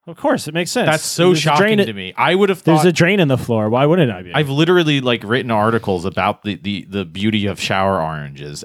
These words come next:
Speaker 2: and I'm shocked
Speaker 1: Yeah.
Speaker 2: because I would have thought that you would be so against me, Johnny.
Speaker 1: It's awesome. Shower orange, probably with a Hefeweizen. That sounds really good.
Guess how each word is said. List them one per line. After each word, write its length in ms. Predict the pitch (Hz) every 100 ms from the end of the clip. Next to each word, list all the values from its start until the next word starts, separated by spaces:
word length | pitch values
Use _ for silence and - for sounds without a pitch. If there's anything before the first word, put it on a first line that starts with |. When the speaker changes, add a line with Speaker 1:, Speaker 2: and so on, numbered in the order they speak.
| -
Speaker 2:
and 120 | 113
I'm 280 | 123 127 123
shocked 340 | - 131 104
Speaker 1:
Yeah. 60 | 98
Speaker 2:
because 240 | 113 110
I 120 | - 135
would 100 | 139
have 100 | 131
thought 200 | 127 120
that 140 | 110
you 120 | 120
would 140 | 113 104
be 80 |
so 300 | 98 - 104
against 380 | 104 95 101 -
me, 140 | 73 73
Johnny. 420 | 73 69 67 - _ - _ _ _ - _ _
Speaker 1:
It's 280 | 185 247 - -
awesome. 320 | 254 - 90
Shower 400 | - 139 156 165
orange, 400 | 156 175 190 -
probably 320 | 160 165 180
with 180 | 151 170
a 40 |
Hefeweizen. 680 | 160 139 151 170 180 175 208
That 140 | 160 202
sounds 280 | 285 202
really 320 | 131 135 311 160
good. 160 | 80 73